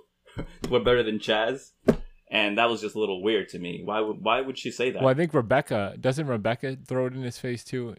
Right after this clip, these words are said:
Speaker 2: He, oh, 'cause she goes, Rebecca's like, "Oh, her and James,"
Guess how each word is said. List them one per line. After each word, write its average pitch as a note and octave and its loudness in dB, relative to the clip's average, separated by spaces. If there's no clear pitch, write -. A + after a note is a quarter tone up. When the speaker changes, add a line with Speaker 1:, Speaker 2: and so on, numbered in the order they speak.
Speaker 2:
He, C#3+ 2
oh, D3+ 6
'cause C3+ -4
she D#3 -2
goes, C3+ 2
Rebecca's A#2+ 2
like, G#2+ 2
"Oh, B2+ 2
her D3+ 6
and A#2+ 2
James," B2+ 0